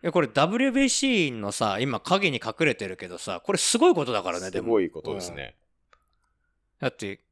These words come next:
Speaker 1: カート・シリングとかが日本来るようなもんじゃないですか。
Speaker 2: そうですよ。
Speaker 1: 言えば。カート・シリング、ロジャー・クレメンスとかさ。
Speaker 2: クラスがね。
Speaker 1: クラスが来るってことじゃないですか。
Speaker 2: ね。まあ、そこからはさすがに劣りますけど、多分。
Speaker 1: 実績で言えばな。
Speaker 2: うん。
Speaker 1: でもそのレベルの力を持った人が来るっていうことだよ。
Speaker 2: そうそうそうそ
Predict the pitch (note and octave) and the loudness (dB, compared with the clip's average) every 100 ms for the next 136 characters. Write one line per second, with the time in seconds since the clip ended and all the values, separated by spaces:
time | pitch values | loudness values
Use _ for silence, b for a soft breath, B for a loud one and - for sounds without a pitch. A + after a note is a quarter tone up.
0 | _ _ - A#3+ C4 C4+ C#4+ B3 C#3 G#2+ | _ _ 0 0 2 2 2 2 0 -2
1 | G#2 G2 G2+ A2+ E3+ A2+ A#2+ G2+ F#2 B2 | -4 -4 -2 0 -2 0 -2 -2 -4 -2
2 | G#3 A#2 F2 E2+ - F#2+ D2+ - A2+ G#2 | -2 -2 -8 -10 -4 -4 -4 -2 -2 -2
3 | F#2 E2 - A#2 B2+ B2 A#2 A2 G2+ G2+ | -4 -8 0 0 2 -2 -2 -2 -4 -4
4 | A2 A2+ A2+ A2 G2 F#2 - - E2+ - | 0 0 0 -4 -6 -10 -14 -14 -16 -16
5 | E2+ F2 F#2+ - C2+ D2+ G#2 F#3+ E3+ C3 | -10 0 0 0 -4 -2 0 2 2 2
6 | A2+ C#3+ B2 G#2 G2 G2 F2+ E2+ D#2+ F2 | 0 0 0 -2 -6 -10 -12 -14 -10 -8
7 | F2 - - D#2+ G2 A2+ A2+ A#2+ G#2 - | -8 -8 -16 -14 -10 -4 2 4 2 0
8 | F2 E2 E2 E2+ D#2+ E2 - - - C2 | -2 0 0 0 0 -2 -4 -12 -14 -16
9 | - - _ _ - A2 G#2 C#3 - G#3+ | -18 -20 _ _ -20 -10 -4 -2 0 0
10 | G3+ G#3 G#3 F#2 F2 A#2 B2+ G#3+ D#3 - | 0 0 0 -2 -6 -6 0 2 2 2
11 | G3+ A3+ C4 C#4 E3 C#3+ - G3+ D#3+ D3 | 4 6 4 4 0 -2 2 4 4 0
12 | - - A2 - F3+ C3+ - F2 F#2 F2 | -6 -4 -4 0 0 2 0 0 0 -4
13 | E2+ D2+ D2+ C2 | -6 -6 -10 -12